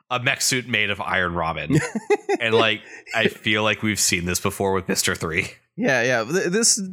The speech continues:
Speaker 2: this feels less like a mech transformation and more of just, like, a, I don't wanna say, like, a Power Rangers transformation where they get, like, their suit.
Speaker 1: It's, it's a power armor. Yeah.
Speaker 2: Yeah.
Speaker 1: It, it, it's more of a power armor than, like, Mister Three's thing. Yeah, I'll, I'll give it that.
Speaker 2: But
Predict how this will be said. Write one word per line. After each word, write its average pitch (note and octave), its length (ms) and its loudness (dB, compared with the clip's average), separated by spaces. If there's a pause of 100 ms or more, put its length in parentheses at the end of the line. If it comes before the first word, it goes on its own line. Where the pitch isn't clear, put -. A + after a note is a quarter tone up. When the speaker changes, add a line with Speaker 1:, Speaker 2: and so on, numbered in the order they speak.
Speaker 2:
this A3+ 180 2
feels C4 360 2
less D3+ 380 2
like D3 260 0
a A#2+ 220 4
mech A#2+ 260 0
transformation E3 720 0
and C#3 80 2
more B2 220 2
of A#2+ 80 -2
just, B2 180 0
like, A#2 180 0
a, A2+ 280 2 (200)
I D3+ 80 0
don't F3+ 100 2
wanna G3 160 2
say, F3 140 2
like, D#3 200 2
a A2+ 260 2 (240)
Power - 340 0
Rangers A#2+ 880 2 (180)
transformation A#2 600 0
where A2+ 80 2
they A2 100 0
get, A2+ 180 0
like, A2 200 0
their G#2 160 2
suit. G#2 540 2
Speaker 1:
It's, F3 140 0
it's G3 200 2
a G#3 40 -6
power C3 320 0
armor. G2 440 -2
Yeah. F2+ 260 2
Speaker 2:
Yeah. A#2 400 0 (240)
Speaker 1:
It, D3+ 240 0
it, D#3 180 2
it's E3 160 2
more F3+ 120 4
of D#3+ 60 -2
a C3+ 100 -10
power B2 240 2
armor A2 240 0
than, G2+ 140 0
like, F#2+ 180 -2
Mister F#2+ 260 0
Three's E2+ 280 -2
thing. F2 200 -2
Yeah, E2+ 180 0
I'll, F2 200 -2
I'll G2 100 -2
give F#2 140 -2
it E2 140 -10
that. - 260 -6
Speaker 2:
But G#2 320 2